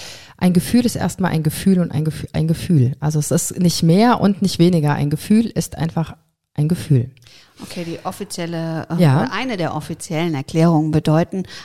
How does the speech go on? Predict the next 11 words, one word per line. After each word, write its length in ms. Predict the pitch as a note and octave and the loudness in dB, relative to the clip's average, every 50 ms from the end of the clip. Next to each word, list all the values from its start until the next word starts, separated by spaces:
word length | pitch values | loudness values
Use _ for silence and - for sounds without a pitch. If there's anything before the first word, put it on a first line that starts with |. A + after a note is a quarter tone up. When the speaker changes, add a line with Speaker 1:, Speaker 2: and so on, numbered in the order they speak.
| - - | -16 -6
Speaker 2:
eine 220 | - E3+ E3+ E3+ D#3+ | -4 0 2 2 2
momentane 880 | E3 D#3+ D#3+ F3+ A3 C4 C4 A#3+ - - F#3 F#3 F#3+ G3 G3 G3 - - | 4 4 4 4 4 0 -2 -4 -6 -6 -4 -2 -2 -2 -2 -4 -4 0
subjektive, 1120 | - F#3+ E3 E3 E3+ A#3 B3 - B3+ C4 A#3+ - _ - - G#3 G3 G3+ G3+ G3 G3 G3 F#3+ - - _ - | 2 4 4 4 2 0 -2 0 -2 -2 -2 -2 _ -10 -8 -6 -6 -2 -2 0 0 0 -2 -6 -12 _ -10
äh, 40 | - | -6
momentane 540 | D#3+ F3+ G#3+ C4 C#4+ B3+ A#3+ A3+ G#3+ G#3+ F#3+ | -2 0 2 2 2 2 2 0 0 -2 -4
subjektive 500 | F#3+ A#3 - - B3 A#3+ - G#3 G3 F3+ D#3+ | -8 -8 -8 -8 -10 -6 -4 -2 0 0 0
Erlebnisse 560 | - D#3+ E3 F#3+ G#3+ - A#3 F#3+ - - D#3+ | 0 0 0 0 0 0 -4 -4 -4 -4 -4
und 200 | - D#3+ D#3+ - | -4 -4 -4 -4
Empfindungen 840 | - F3+ F3+ - - - D3+ C3+ B2+ B2 A#2 - - A2+ - D3 - _ _ _ _ _ | -4 -6 -6 -4 -2 -2 -2 0 -2 -2 -4 -6 -6 -8 -10 -10 -14 _ _ _ _ _
sind 360 | _ - - D3 E3 - - | _ -10 -8 -8 -8 -6 -6
Gefühle. 500 | - A3+ - - - E3 D3 C3 A#2+ | -6 -4 -4 -4 -2 -2 -2 -2 -4